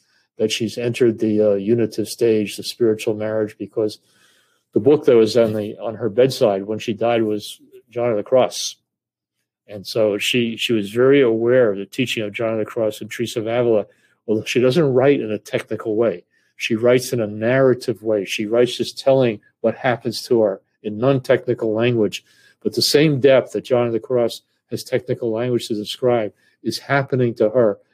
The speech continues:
And that's another way of accessing it. So let's, let's begin. How did the Lord come to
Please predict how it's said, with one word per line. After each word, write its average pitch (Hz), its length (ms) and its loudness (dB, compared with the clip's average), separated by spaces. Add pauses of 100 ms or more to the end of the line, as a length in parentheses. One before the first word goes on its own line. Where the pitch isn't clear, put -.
And 131 80 -6
that's 170 200 -2
another 143 320 4
way 127 240 6
of 113 80 -2
accessing 107 680 -4
it. 104 160 -8 (640)
So 117 220 0
let's, - 420 0 (480)
let's - 160 -2
begin. 127 460 0 (1600)
How 139 220 0
did 190 220 4
the 190 60 4
Lord 120 640 2 (200)
come 113 460 -6 (240)
to 110 360 0